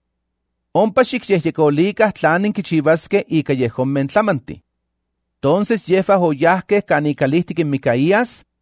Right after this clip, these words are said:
kan chanti nekan telpochtli levita, iba okitlahpalohkeh: "Tlen chicuasen cientos titlakah tlen kistoke de Dan, ika intehteposvah de momakalistli,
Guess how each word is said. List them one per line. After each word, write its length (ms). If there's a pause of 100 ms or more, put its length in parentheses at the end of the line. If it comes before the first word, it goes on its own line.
(380)
kan 200
chanti 480
nekan 400
telpochtli 580
levita, 560 (680)
iba 260
okitlahpalohkeh: 920 (920)
"Tlen 180
chicuasen 500
cientos 600
titlakah 600
tlen 220
kistoke 500
de 140
Dan, 420 (580)
ika 320
intehteposvah 920
de 80
momakalistli, 720